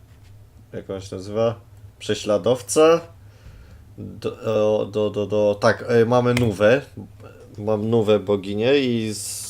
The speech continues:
ze skinem Wodna Tancerka. Do Ra, e, Zaćmienie Słońca i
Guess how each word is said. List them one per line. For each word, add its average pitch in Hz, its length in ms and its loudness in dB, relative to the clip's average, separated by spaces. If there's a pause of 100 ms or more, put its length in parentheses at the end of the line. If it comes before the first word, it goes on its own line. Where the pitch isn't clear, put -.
(140)
ze 107 160 -4
skinem 107 400 -2
Wodna 104 320 2
Tancerka. 104 800 0 (1200)
Do 117 440 6
Ra, 107 460 4 (720)
e, 104 240 -2
Zaćmienie 101 580 -4
Słońca 135 720 -4
i 101 200 -10